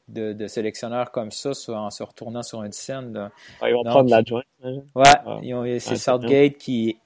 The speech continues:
Speaker 1: obligé, entre guillemets, de prendre, euh,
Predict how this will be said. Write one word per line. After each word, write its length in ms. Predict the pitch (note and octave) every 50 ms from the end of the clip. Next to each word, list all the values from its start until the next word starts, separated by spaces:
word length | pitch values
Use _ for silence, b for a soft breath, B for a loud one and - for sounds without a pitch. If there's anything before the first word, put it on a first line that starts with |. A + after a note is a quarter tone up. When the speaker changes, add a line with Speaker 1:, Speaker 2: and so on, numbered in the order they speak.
| _ _ _ _ _ _ -
Speaker 1:
obligé, 580 | E3+ D3+ C#3+ C3 C3 C3 B2+ G#2+ A2 C3+ C#3 C#3+
entre 200 | C3 A#2+ A#2 A2
guillemets, 400 | A2 A2+ A2 A2 A2+ A#2+ A#2+ A2+
de 120 | A2+ G#2
prendre, 360 | - - - A#2 A2+ A2+ A2 A2 G#2+
euh, 240 | G2 G2 G#2 G2+